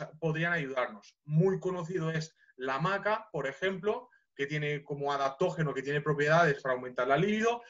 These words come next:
También la ashwagandha me parece muy interesante. Y luego, si hay problemas de disfunción sexual y demás, la citrulina y, y otros, y otros suplementos, pero para no alargarme mucho, la citrulina, por ejemplo, en la disfunción sexual, eh,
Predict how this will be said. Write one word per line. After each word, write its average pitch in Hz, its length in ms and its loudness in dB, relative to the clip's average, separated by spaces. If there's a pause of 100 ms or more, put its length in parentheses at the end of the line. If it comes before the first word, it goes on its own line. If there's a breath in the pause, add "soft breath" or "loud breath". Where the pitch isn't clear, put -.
(160 loud breath)
También 160 360 4
la 165 80 6
ashwagandha 165 500 4
me 131 120 -2
parece 135 300 0
muy 156 180 6
interesante. 175 680 2 (200 loud breath)
Y 139 100 0
luego, 160 280 6
si 156 140 0
hay 151 60 4
problemas 156 460 2
de 139 60 -8
disfunción 147 640 -4
sexual 160 380 2
y - 20 2
demás, 180 360 2 (200 loud breath)
la 135 220 0
citrulina 208 760 2 (220 soft breath)
y, 139 500 0
y 147 60 -2
otros, 165 460 4
y 156 180 4
otros 156 600 2
suplementos, 170 560 2
pero 135 220 0
para 139 180 4
no 151 200 2
alargarme 151 420 4
mucho, 170 380 4
la 139 100 -2
citrulina, 160 400 2
por 165 100 4
ejemplo, 160 280 0
en 139 60 0
la 139 60 2
disfunción 139 460 -4
sexual, 160 320 2 (340 soft breath)
eh, 135 380 4